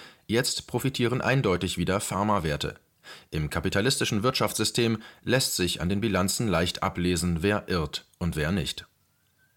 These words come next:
Covidioten und Fachidioten. Derzeit müssen sich Menschen, welche die Dinge in Frage stellen, oft beschimpfen lassen. Die sich noch in der Mehrheit Fühlenden haben zu meinem Bedauern Angst vor Viren,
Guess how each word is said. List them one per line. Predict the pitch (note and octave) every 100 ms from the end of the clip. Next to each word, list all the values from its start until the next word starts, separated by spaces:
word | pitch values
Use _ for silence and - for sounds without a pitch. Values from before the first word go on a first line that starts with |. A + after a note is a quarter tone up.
| _ _ _ _
Covidioten | - D3 C#3 A#2 G2+ G2 F#2 E2+ -
und | A2 B2
Fachidioten. | - D#2+ D2 D#2 C2+ C2 - - _ _ _ _ _ _ _ _ _ _
Derzeit | - C#3 - B2 G#2+ -
müssen | A2 D3+ A#2
sich | G2 -
Menschen, | A2 D3+ - F2
welche | D2+ D2+ D2
die | D2
Dinge | G#2 G#2+
in | E2+
Frage | F2+ G2 A2+ G#2
stellen, | G#2+ G#2 G2+ - - -
oft | E2 -
beschimpfen | A2 - F#2+ F#2 E2+
lassen. | B1+ - - - _ _ - - - -
Die | F#2+ A2+
sich | G2+ G2+ - -
noch | A#2 C#3+ -
in | D#2+
der | D#2
Mehrheit | G#2 B2+ E2 -
Fühlenden | - A2+ G#2+ G#2+ G2+ - -
haben | - G#2+ A2
zu | F#2 F#2
meinem | E2+ F2+ F#2+
Bedauern | F#2 G#2+ A#2 G#2
Angst | - B2 - -
vor | - F#2+ F2
Viren, | A2+ G#2 F2